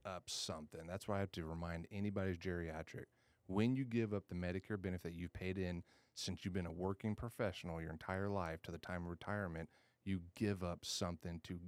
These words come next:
so they can gain something, which means they are now under control. They tell you what you can do, what you can't do. They tell your physicians what you, they can do and can't do.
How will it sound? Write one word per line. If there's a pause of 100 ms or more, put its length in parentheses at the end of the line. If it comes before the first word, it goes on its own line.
(140)
so
they
can
gain
something, (480)
which
means
they
are
now
under
control.
They
tell
you (280)
what
you
can
do,
what
you
can't
do.
They
tell
your
physicians (260)
what
you,
they
can
do
and
can't
do.